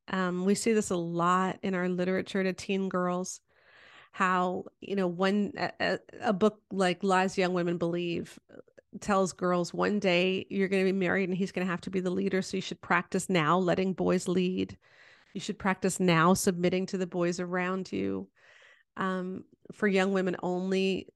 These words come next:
it tells teen girls that boys, all boys, not just the boy you're dating, but all boys need unconditional respect from you,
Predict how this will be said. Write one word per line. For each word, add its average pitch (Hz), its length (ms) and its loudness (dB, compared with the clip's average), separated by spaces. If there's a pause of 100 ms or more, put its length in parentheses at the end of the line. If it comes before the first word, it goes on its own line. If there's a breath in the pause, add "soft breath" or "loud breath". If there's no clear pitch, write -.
it - 80 -10
tells 185 300 -2
teen 190 260 -2
girls 185 380 0
that - 260 -2
boys, 190 560 2
all 202 160 6
boys, 175 320 0
not 180 160 0
just - 160 -6
the 202 60 0
boy 185 140 0
you're 180 140 2
dating, 175 360 -2
but - 180 -2
all 180 200 6
boys 175 380 0
need 185 140 -2
unconditional 185 720 -2
respect - 560 -2
from 202 240 -4
you, 190 320 -2